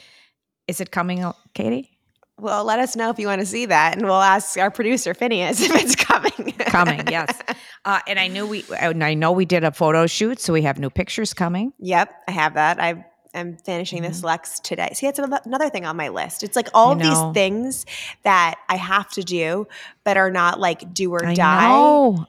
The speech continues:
Speaker 1: I
Speaker 2: that
Speaker 1: know.
Speaker 2: I
Speaker 1: I
Speaker 2: keep on pushing off. And I didn't think I was a procrastinator, but I think I am.
Speaker 1: And I have, uh,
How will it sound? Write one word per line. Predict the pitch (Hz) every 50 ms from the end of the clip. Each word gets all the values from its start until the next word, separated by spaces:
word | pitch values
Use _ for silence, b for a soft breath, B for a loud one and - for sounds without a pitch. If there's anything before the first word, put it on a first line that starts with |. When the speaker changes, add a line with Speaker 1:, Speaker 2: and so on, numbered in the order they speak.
| _ _
Speaker 1:
I | - 175 185
Speaker 2:
that | 202 208 196 185 180
Speaker 1:
know. | - -
Speaker 2:
I | 156 175 202
Speaker 1:
I | 190
Speaker 2:
keep | - 240 240 233 -
on | 254 247 226
pushing | - 226 - - 226 220 247
off. | 320 427 339 - _ -
And | 220 240
I | 262 302
didn't | 392 480 480 -
think | - 294 294
I | 392
was | 392 349 -
a | -
procrastinator, | - - - - 233 277 440 - - - 208 165 117 151 175 180
but | 190 208
I | 220
think | 220 - 330 339 370
I | 320 240
am. | 208 - 403 311 196 170 156 _ _ _ _ _ B B B B
Speaker 1:
And | - 220 226
I | 208 202 226
have, | 247 240 240 226 208 175 - -
uh, | 185 180